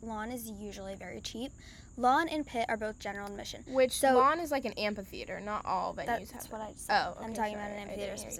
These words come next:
Speaker 1: specifically. No, you're fine. Um, so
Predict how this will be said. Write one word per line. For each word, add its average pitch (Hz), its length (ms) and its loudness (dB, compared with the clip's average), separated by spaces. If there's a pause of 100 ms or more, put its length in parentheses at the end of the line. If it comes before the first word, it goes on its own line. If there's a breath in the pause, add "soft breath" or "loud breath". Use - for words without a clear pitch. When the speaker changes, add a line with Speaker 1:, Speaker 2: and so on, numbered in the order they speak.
(180)
Speaker 1:
specifically. 226 100 -12 (320 loud breath)
No, 208 80 -4
you're 214 120 -4
fine. - 140 -8 (280 loud breath)
Um, 226 420 6 (800 loud breath)
so 233 500 6